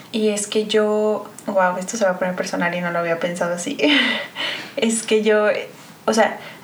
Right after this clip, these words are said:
es un poco ligado como al tema de WhatsApp. Eh, hace poco salí con una persona y nuestro principal medio de comunicación es WhatsApp. Y,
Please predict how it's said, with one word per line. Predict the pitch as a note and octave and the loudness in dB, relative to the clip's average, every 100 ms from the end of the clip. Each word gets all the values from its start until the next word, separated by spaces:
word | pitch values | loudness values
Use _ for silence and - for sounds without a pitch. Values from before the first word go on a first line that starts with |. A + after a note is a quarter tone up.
| - | -4
es | A3+ | 0
un | A#3+ | 0
poco | A#3 A#3 A3+ | 0 2 2
ligado | G3+ F#3+ F#3+ F#3+ | 2 4 4 2
como | F#3 | -2
al | F3+ | 0
tema | F#3+ F#3 F#3 | 0 0 2
de | F3 | 0
WhatsApp. | E3+ - F3+ - - | -2 -2 -4 -6 -4
Eh, | G#3+ G3+ - - | -2 -2 -2 -2
hace | G#3+ A3+ | 0 2
poco | A3+ A#3+ B3 B3 D4 D#4 - | 2 0 2 4 4 2 -2
salí | F#3+ F#3 G3 | -2 -2 -2
con | G#3 | 0
una | G#3 G#3 | 2 2
persona | G#3 G#3+ A3 A3 G#3+ G#3+ - | 4 2 2 2 2 0 0
y | G#3+ | 0
nuestro | G3 F#3+ | 2 0
principal | F#3+ G3 G#3 G3+ G#3 | -2 -4 2 2 4
medio | G#3 | 2
de | G3+ | 2
comunicación | G3 F#3 F3+ F#3 F#3 G3+ G3 G3 | 0 -2 -2 -4 -4 0 0 0
es | F#3+ - - | -2 -2 0
WhatsApp. | F3+ - F3+ - - - - - | 0 0 -4 -4 -8 -14 -20 -8
Y, | - | -4